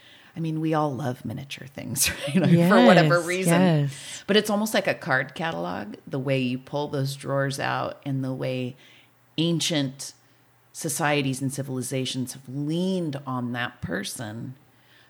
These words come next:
Speaker 1: who has the skill set and a gift for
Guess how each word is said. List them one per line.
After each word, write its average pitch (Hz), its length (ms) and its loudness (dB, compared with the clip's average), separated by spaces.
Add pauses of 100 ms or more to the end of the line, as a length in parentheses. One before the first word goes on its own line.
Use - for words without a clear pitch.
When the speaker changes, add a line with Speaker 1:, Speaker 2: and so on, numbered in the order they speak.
Speaker 1:
who 151 140 0
has 135 800 -2 (240)
the 135 140 -2
skill 151 480 -4
set 123 460 -4
and 135 120 -4
a 123 40 -4
gift 123 600 -6 (140)
for 127 560 -6